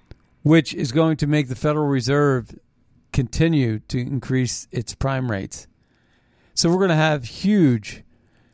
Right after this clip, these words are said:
a huge, uh, interest rate when we buy houses, which is gonna ca-, and ev-, eventually catch up to us. We're gonna eventually be in, in the economic situation that we were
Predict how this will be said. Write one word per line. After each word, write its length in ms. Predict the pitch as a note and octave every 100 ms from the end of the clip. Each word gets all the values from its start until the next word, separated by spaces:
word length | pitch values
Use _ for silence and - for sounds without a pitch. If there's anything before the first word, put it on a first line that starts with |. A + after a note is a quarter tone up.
| _
a 140 | - B2+
huge, 580 | G#2+ G3 G3 D3 - - _ _ _ _ _ _
uh, 300 | - A#2+ G#2+ - - -
interest 400 | - G3 F#3 B2+
rate 260 | - G2 - _ _ _ _ -
when 160 | C3 D3
we 80 |
buy 260 | C3+ C3+ B2
houses, 540 | B2+ C#3+ - - - - _ _ - - - - - - - - - -
which 220 | G3 F#3+
is 80 | F3
gonna 220 | F#3+ G3+
ca-, 140 | F3 G3
and 240 | G3+ F#3+
ev-, 80 | D#3+
eventually 600 | F#3 F3 G3 A3+ E3+ D3
catch 280 | - D3 -
up 180 | C#3+ -
to 140 | A2+
us. 240 | - -
We're 140 | C3 D#3+
gonna 220 | F3+ E3+
eventually 580 | D#3 C#3 F#3+ F#3 D3+ C3+
be 280 | B2 C#3 C#3+
in, 240 | B2 A#2+ -
in 200 | C3 B2+
the 160 | B2+
economic 800 | D3+ E3+ D3 C#3+ C3+ B2+ - - _ _ _ _ _
situation 800 | - D#3+ C#3 C3+ C3+ B2+ - C3+
that 100 | C3
we 100 | C3
were 440 | B2 C3 B2+ C3+